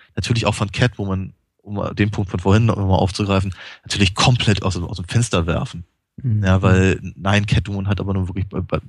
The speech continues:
Speaker 1: beim allerbesten Willen, äh, keine, äh, keine übernatürlichen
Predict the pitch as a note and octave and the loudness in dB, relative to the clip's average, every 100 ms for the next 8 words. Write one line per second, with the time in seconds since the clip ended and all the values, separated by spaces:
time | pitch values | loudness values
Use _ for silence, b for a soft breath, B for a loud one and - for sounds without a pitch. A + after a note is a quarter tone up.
0 | F2+ E2 - E2 G#2 A#2 G2 F2+ - G2 | -8 -8 -8 -6 0 0 2 0 -4 -4
1 | G2 G2 G2 B B B B - G2+ F#2+ | 0 0 0 B B B B -2 4 4
2 | F#2+ - - - G2+ G2+ G2+ F#2+ E2+ b | 4 0 -6 0 2 4 4 2 2 b
3 | b _ - F#2+ G#2+ G2+ G2+ A2+ G2 F2+ | b _ -2 0 2 0 0 2 2 2
4 | - A2 G2+ G#2 F#2 F2 | 2 2 2 2 0 0